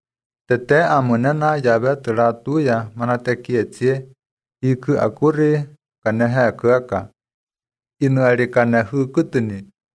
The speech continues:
kutsuheri kweya mako matsie, beti semetsi kia kame. Teteri mana kia katari hipatu mipuyu wauri, yabe tira tuya kakuni yaritsie,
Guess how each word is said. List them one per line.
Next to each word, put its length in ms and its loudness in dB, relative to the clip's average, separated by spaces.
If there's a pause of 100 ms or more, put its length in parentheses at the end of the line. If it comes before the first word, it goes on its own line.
(280)
kutsuheri 580 2
kweya 680 2
mako 380 -2
matsie, 600 -4 (180)
beti 260 0
semetsi 640 -2
kia 260 0
kame. 380 -4 (1160)
Teteri 440 2
mana 360 0
kia 220 0
katari 440 0
hipatu 760 -4
mipuyu 540 -4
wauri, 680 0
yabe 400 0 (100)
tira 280 0
tuya 560 0
kakuni 580 -6
yaritsie, 720 -2